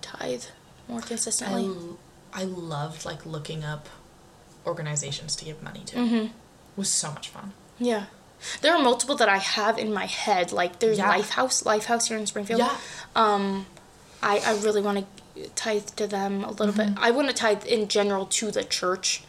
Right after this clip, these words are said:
Speaker 2: Yes.
Speaker 1: better and, like, give that, um, I mean, that would be to the church. It's Catholic Charities, so it's
Speaker 2: Yeah.
Speaker 1: not.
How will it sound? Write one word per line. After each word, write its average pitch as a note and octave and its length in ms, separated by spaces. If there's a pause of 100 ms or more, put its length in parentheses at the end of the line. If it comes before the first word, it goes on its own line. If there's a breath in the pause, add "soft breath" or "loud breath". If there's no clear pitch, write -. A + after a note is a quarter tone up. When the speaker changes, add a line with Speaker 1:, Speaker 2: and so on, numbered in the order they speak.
Speaker 2:
Yes. E3 340
Speaker 1:
better G3+ 260
and, G3+ 200
like, G3 200
give F#3+ 260
that, F#3 280 (320)
um, - 300 (220)
I B3+ 60
mean, A#3+ 160
that A#3 180
would G#3 160
be F#3+ 120
to - 160
the G3 100
church. F#3+ 260
It's - 180
Catholic - 360
Charities, - 420
so - 120
it's G#2 160
Speaker 2:
Yeah. G#2 80
Speaker 1:
not. - 140